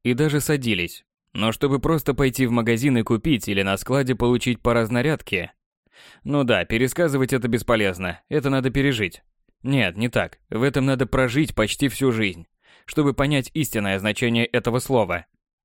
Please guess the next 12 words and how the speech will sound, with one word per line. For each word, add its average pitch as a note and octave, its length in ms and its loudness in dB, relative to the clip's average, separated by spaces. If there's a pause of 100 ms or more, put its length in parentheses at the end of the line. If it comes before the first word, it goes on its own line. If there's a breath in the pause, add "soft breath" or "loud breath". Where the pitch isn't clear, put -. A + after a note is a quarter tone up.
(1120)
А A2 140 0
где, B2 220 2
скажите, D3 440 0
взять B2+ 260 2
запчасти C#3+ 560 0
автороте, C3 720 0 (240)
находящейся A#2+ 840 0
в G#2+ 40 0
самом C3 360 2
низу C3 400 2 (220)
иерархической A2+ 840 0
пирамиды B2+ 680 2